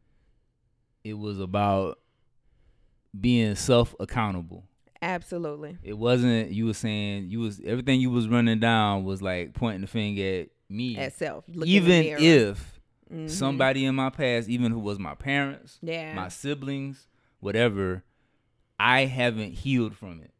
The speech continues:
Speaker 2: Exactly.
Speaker 1: I haven't forgiven.
Speaker 2: Mm-hmm.
Speaker 1: I haven't moved on.
Speaker 2: Mm-hmm.
Speaker 1: I haven't identified what it is,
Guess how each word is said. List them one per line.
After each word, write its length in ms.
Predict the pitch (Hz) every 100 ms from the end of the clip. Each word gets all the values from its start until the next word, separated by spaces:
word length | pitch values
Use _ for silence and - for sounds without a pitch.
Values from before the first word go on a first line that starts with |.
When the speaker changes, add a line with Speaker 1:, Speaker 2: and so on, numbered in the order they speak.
| -
Speaker 2:
Exactly. 680 | 151 160 143 143 - - 160 -
Speaker 1:
I 220 | 117 131
haven't 400 | 131 131 123 110
forgiven. 720 | - 110 92 127 101 82 80 107
Speaker 2:
Mm-hmm. 680 | - 151 143 143 170 156 156
Speaker 1:
I 220 | 113 123 131
haven't 440 | 135 127 120 101
moved 400 | 101 120 117 104
on. 300 | 110 87 - - -
Speaker 2:
Mm-hmm. 380 | 151 151 156 147
Speaker 1:
I 200 | 98 120
haven't 500 | 131 135 123 123 98 _ _ _ _ -
identified 1080 | 110 107 107 127 120 - 113 104 101 98 101
what 180 | 117
it 100 | 110
is, 260 | 113 110 104